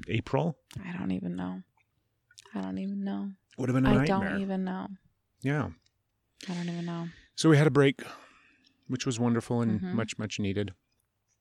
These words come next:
Speaker 1: During the time off, we were still working, not just, like,
Speaker 2: Yes.
Speaker 1: in the realm of life, but we also got some sponsors for the podcast, which is
Speaker 2: Mm-hmm.
Speaker 1: super exciting.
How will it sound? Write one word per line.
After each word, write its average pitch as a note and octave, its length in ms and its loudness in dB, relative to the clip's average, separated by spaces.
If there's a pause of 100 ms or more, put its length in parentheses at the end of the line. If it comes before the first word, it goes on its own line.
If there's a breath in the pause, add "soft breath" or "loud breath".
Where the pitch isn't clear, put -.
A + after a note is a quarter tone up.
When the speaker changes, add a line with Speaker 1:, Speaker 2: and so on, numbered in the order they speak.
(300)
Speaker 1:
During C3+ 380 6
the A#2+ 80 4
time B2 320 2
off, D3+ 240 4
we A2 100 2
were G2 180 2
still A2+ 280 0
working, A2 560 0 (600)
not B2 160 0
just, - 280 0
like, G2 160 0
Speaker 2:
Yes. - 180 -18
Speaker 1:
in G#2 440 0 (200)
the F#2+ 220 0
realm G2+ 280 0
of F2+ 320 -6 (560)
life, G#2+ 440 0
but G#2 140 0
we G#2+ 100 2
also G#2 240 0
got G#2 180 -2
some G2+ 140 -2
sponsors A2 460 -2
for - 120 -4
the G2+ 80 -4
podcast, G2+ 640 -2
which F3 140 -2
is F3 80 2
Speaker 2:
Mm-hmm. C4 80 0
Speaker 1:
super - 220 -4
exciting. F#2+ 600 -4